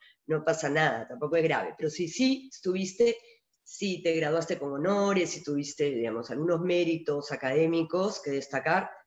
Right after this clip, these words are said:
también hay que, hay que ponerlos tanto en el C V, en tu perfil, como en, en la entrevista, ¿no? En la primera oportunidad.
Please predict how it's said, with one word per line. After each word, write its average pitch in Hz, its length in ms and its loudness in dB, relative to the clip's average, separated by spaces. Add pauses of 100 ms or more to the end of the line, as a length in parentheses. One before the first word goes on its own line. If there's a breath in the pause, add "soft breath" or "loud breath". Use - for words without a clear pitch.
(160)
también 151 360 0
hay 170 100 2
que, 160 260 0
hay 151 180 -4
que 151 480 0
ponerlos 143 460 -2
tanto 170 220 -2
en 170 60 4
el 151 100 2
C 156 140 2
V, 151 140 2
en 196 120 2
tu 160 100 -2
perfil, 202 560 -4 (320)
como 160 480 2
en, 147 800 0 (520)
en 165 80 2
la 160 80 4
entrevista, 139 520 -2
¿no? 123 160 2
En 113 80 2
la 131 100 0
primera 143 320 0
oportunidad. 127 680 -6